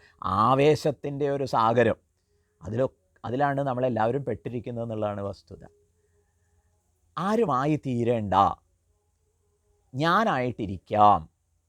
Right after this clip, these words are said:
ഈ ഒരു സന്ദേശം ഇന്ന് നമുക്ക് പ്രത്യേകം പരിഗണിക്കാം.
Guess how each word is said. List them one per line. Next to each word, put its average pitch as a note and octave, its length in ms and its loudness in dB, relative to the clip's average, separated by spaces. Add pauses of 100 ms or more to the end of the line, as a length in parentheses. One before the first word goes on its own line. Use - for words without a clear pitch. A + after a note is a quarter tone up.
(960)
ഈ A#3+ 120 -2
ഒരു A#2 440 0
സന്ദേശം G#2+ 760 -6 (440)
ഇന്ന് D3+ 520 -4 (1040)
നമുക്ക് A2 320 -10
പ്രത്യേകം C#3+ 720 -2
പരിഗണിക്കാം. G2+ 680 -6